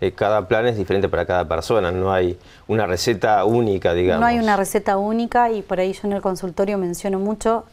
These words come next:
Speaker 2: la mayoría de las dietas que se busca para bajar de peso funcionan, el tema es el cambio de hábito. Si uno no hizo el cambio de hábito, quiso que nos subieran de peso, o sea, yo tenía ciertos hábitos que hacía que suba diez, veinte kilos en un año.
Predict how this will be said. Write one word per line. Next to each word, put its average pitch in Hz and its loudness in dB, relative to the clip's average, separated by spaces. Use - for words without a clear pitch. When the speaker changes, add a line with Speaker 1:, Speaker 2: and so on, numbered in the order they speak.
Speaker 2:
la 190 -4
mayoría 185 -2
de - 0
las 208 2
dietas 202 -2
que 170 -6
se 170 -6
busca 175 -4
para 180 0
bajar 180 -2
de 185 0
peso 208 -2
funcionan, 233 -2
el 180 -2
tema 196 2
es 180 -2
el 170 -4
cambio 175 -2
de 175 2
hábito. 170 -6
Si - -8
uno 185 2
no 185 2
hizo 196 0
el 196 0
cambio 196 0
de 196 4
hábito, 202 0
quiso 196 -4
que 175 -2
nos 170 -4
subieran 185 0
de 185 0
peso, 208 0
o - 0
sea, 170 -6
yo 175 -6
tenía 180 -2
ciertos 190 0
hábitos 202 0
que - -6
hacía 190 0
que 185 -6
suba 185 -2
diez, 190 2
veinte 190 0
kilos 190 -4
en 196 -2
un 220 0
año. 254 4